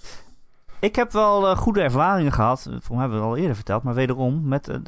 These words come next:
met Xbox. Eh, zonder daadwerkelijk een Xbox, eh, te gebruiken. Want, eh, nou ja, Lara is ook een beetje ziek, mijn vrouw. En, eh, die ligt ook op de bank. En die wil gewoon, eh, de hele dag Horizon spelen.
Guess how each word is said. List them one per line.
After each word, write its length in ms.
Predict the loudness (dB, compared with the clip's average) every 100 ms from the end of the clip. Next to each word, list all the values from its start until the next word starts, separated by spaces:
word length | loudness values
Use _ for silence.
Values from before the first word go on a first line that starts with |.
| -6
met 260 | -6 -4 -6
Xbox. 580 | -2 -2 -2 -8 -18 -20 -20 -8
Eh, 460 | -2 2 2 0 -2 -8 -12
zonder 360 | -6 -2 0 2
daadwerkelijk 520 | 0 0 0 -2 -2
een 180 | -4 -4
Xbox, 420 | -4 -4 -4 -4
eh, 440 | -2 0 -2 -2
te 180 | -6 -8
gebruiken. 520 | -6 -2 -2 -2 -8 -12 -20 -20 _ _ _ -4
Want, 280 | -2 0
eh, 60 | 2
nou 320 | 2 2 2
ja, 140 | 2 2
Lara 200 | 2 0
is 100 | -2
ook 100 | 0
een 60 |
beetje 180 | 0 0
ziek, 180 | -4 -2
mijn 140 | -2
vrouw. 360 | 0 0 0 0
En, 160 | -4 -2
eh, 140 | -2
die 100 | -2
ligt 220 | -4 -4
ook 100 | -4
op 80 | -4
de 60 | -2
bank. 300 | -2 0 0
En 60 |
die 100 | 0
wil 100 | 0
gewoon, 220 | 0 0
eh, 160 | 0 -2
de 80 | -10 -16 -20 -4
hele 180 | 0 2
dag 140 | 2
Horizon 380 | 2 4 2 2
spelen. 520 | 2 2 2 0